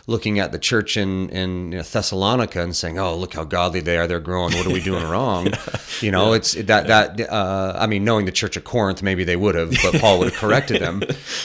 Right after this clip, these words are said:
Speaker 1: Um,
Speaker 2: Yeah.
Speaker 1: and so that's the mentality we should have too. It's,
Speaker 2: Yeah.
Speaker 1: it's about the kingdom of God and,
Speaker 2: Yeah.
Speaker 1: and Christ has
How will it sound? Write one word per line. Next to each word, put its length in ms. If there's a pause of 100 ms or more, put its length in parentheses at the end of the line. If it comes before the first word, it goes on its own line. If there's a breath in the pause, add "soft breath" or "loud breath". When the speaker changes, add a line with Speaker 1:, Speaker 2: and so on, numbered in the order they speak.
(100)
Speaker 1:
Um, 140
Speaker 2:
Yeah. 60
Speaker 1:
and 100
so 360 (120)
that's 240
the 100
mentality 460
we 120
should 180
have 220
too. 300
It's, 280
Speaker 2:
Yeah. 80
Speaker 1:
it's 180
about 220
the 60
kingdom 340
of 100
God 340
and, 120
Speaker 2:
Yeah. 160
Speaker 1:
and 160
Christ 580 (220 loud breath)
has 600